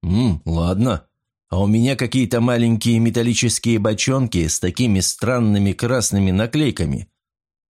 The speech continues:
"Не открывай. Это особые контейнеры для заморозки. Сухой лёд или жидкий азот, или как это ещё называют.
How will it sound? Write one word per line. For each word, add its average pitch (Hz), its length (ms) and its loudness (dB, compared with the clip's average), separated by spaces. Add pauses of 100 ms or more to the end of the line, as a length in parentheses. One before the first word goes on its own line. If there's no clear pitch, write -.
(320)
"Не 98 220 -2
открывай. 160 800 0 (520)
Это 135 240 -2
особые 131 440 0
контейнеры 127 840 0 (180)
для 131 200 2
заморозки. 127 760 -2 (520)
Сухой 165 500 -2
лёд 190 300 0
или 143 360 2
жидкий 160 380 0
азот, 151 400 0
или 131 220 0
как - 280 -4
это 123 200 -2
ещё 120 320 0
называют. 113 720 -2